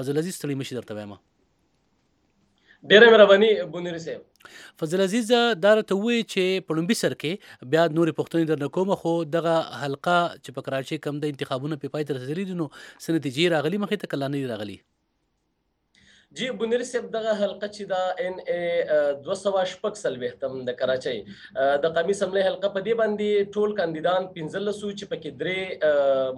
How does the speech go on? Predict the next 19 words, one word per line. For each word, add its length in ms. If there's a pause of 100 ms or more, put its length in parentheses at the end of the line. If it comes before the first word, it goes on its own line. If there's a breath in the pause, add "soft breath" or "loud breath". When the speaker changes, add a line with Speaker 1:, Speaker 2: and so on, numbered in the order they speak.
Speaker 2:
مهم 320
کاندیدان 440
یا 100
د 40
هغو 180
د 100
مقابله 420
ګڼل 240
کېده، 240
د 80
متحده 480
قومي 240
مومنټ، 260 (360 loud breath)
آه، 180
کور 320
نوید 260
جمیل، 480 (140)
د، 80
آه، 680